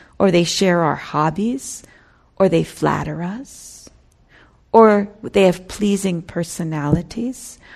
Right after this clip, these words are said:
or they offer professional advantages? The Buddha recommended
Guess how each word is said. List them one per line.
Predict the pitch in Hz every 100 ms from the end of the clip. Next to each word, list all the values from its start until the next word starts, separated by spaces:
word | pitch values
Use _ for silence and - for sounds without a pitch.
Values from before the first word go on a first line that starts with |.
| - -
or | 214
they | 185 - -
offer | 185 180 - 180
professional | - 185 - 180 - 185 180 165
advantages? | 151 147 139 139 - - - 175 240 - - - _ _ _ _ _ - - - _ _ -
The | 190
Buddha | 208 254 277
recommended | 208 185 170 165 175 214 208 147 - -